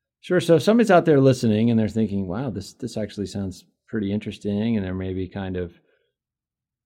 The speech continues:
mulling a career change over, or, you know, something doesn't feel quite right, or they wanna get into this, this new space. I mean, how do they,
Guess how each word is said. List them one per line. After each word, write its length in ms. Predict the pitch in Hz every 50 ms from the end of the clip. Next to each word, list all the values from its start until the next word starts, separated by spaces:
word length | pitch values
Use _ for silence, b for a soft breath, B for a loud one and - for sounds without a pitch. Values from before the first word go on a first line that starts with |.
| _ -
mulling 340 | 98 98 98 101 104 107 107
a 80 | 104 101
career 300 | - - 107 104 107 104
change 480 | 104 - 113 110 110 107 107 104 104
over, 680 | 110 107 107 104 110 110 110 110 110 104 95 92 90 90
or, 40 | 90
you 140 | 90 90 90
know, 160 | 87 87 87 85
something 360 | - - 104 98 - 101 98
doesn't 340 | 95 98 90 101 95 - -
feel 160 | - 104 98
quite 320 | 95 - 104 98 98 92
right, 240 | 98 95 95 98 104 110
or 100 | 107 92
they 100 | 92 95
wanna 240 | 104 113 123 123
get 160 | 107 113 104 110
into 200 | 113 117 113 113
this, 300 | 113 117 107 - - -
this 320 | 98 113 113 107 - -
new 160 | 107 110 110
space. 560 | 104 - - - 104 101 110 127 135 131 - -
I 40 | 101
mean, 160 | 101 98 101
how 160 | 98 107 117
do 60 | 113
they, 280 | 113 113 110 110 107